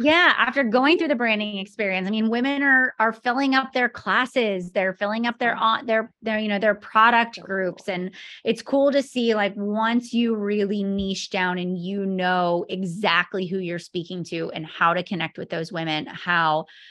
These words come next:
Speaker 1: all the other things just fall into place. And that's so important. So we don't,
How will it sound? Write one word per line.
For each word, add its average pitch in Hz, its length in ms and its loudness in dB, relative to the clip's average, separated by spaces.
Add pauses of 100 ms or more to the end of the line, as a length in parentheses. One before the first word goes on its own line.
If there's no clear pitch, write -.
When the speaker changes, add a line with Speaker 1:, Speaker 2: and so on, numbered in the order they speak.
(260)
Speaker 1:
all 196 160 4
the 196 120 2
other 180 160 2
things 175 300 -6
just - 220 -10
fall 151 240 0
into 147 180 -6
place. 143 400 -12
And 156 100 -8
that's 156 200 -6
so 180 180 0
important. 175 520 -8
So 190 200 2
we 208 160 -2
don't, 233 400 -2